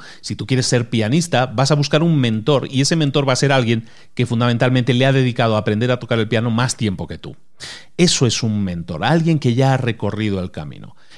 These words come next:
Entonces tú tienes que buscar siempre mentor o mentores que te puedan ayudar a, a suplir aquellas carencias o que te puedan ayudar a acelerar los procesos o a encontrar las respuestas antes. Puede ser que,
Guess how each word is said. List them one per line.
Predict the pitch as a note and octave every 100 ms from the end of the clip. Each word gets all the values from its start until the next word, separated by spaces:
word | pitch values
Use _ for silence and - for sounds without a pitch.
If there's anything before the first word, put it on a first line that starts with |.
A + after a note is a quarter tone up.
| -
Entonces | C#3 G3+ G3
tú | A#3
tienes | G3 A3 G3+
que | D#3+
buscar | C#3 - D#3
siempre | - C#3 B2 A2 A#2+ C#3+ -
mentor | A2+ A#2+ A2+ G#2+ G#2 E3 - -
o | F#3 A3
mentores | F#3+ B2 A2+ G#2+ D#3 A2+ G#2 - - -
que | -
te | B2 A2
puedan | D3 E3+ D#3+
ayudar | B2 A2 A#2+ B2
a, | A#2+ -
a | A#2+
suplir | - A2+ D#3+ F3
aquellas | C#3+ C#3+ D3 C#3
carencias | - A2 B2+ C#3 A#2+
o | A#2
que | A2+
te | A2
puedan | D#3+ E3+
ayudar | D3 B2 C3+
a |
acelerar | C3 B2+ G#2 G2+ A2+
los | A#2+ -
procesos | G2 A#2 G#2+ A2+ - - -
o | B2+
a |
encontrar | B2+ A#2+ A#2 B2+ D3
las | C#3+ A2
respuestas | G2 - A2 - G#2 G2 - - - -
antes. | A2 F#2+ D#2+ - - - -
Puede | G#3
ser | A3 G#3 -
que, | D#3+ C#3+ -